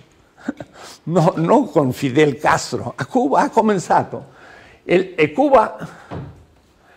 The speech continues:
è una isla, e, e è stato in una piccola, se, se chiamava per le spagnole, l'Espíritu Santo.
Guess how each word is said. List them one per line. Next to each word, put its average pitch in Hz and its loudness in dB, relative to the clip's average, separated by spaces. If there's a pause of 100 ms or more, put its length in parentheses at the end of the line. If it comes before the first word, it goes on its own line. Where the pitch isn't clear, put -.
(280)
è 139 0
una 196 4
isla, 175 -2 (200)
e, 180 2
e 220 2
è 214 0
stato - 0 (360)
in 151 2
una 214 4
piccola, 208 2
se, 156 4 (180)
se - -2
chiamava 143 0
per 139 0
le 117 -4
spagnole, 127 -4
l'Espíritu 143 -6
Santo. - -6